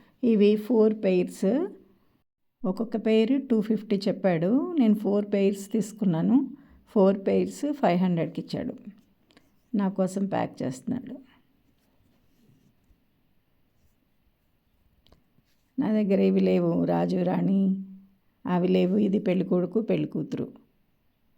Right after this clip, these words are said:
ఊరికే తీసుకున్నా, బాగున్నాయి కదా. ఇది కొంచెం బాగా తక్కువ ప్రైస్కి ఇస్తున్నారు. ఆ పెయిర్స్ ఇంచుమించు వన్ ట్వంటీ ఫైవ్ పడినట్టు.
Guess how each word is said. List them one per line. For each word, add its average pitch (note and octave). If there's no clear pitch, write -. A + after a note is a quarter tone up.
ఊరికే F#3
తీసుకున్నా, F3
బాగున్నాయి E3+
కదా. F3+
ఇది A3
కొంచెం F3+
బాగా E3+
తక్కువ F#3+
ప్రైస్కి A3
ఇస్తున్నారు. E3
ఆ F3+
పెయిర్స్ F#3+
ఇంచుమించు G3+
వన్ G3
ట్వంటీ G3
ఫైవ్ F#3
పడినట్టు. F3+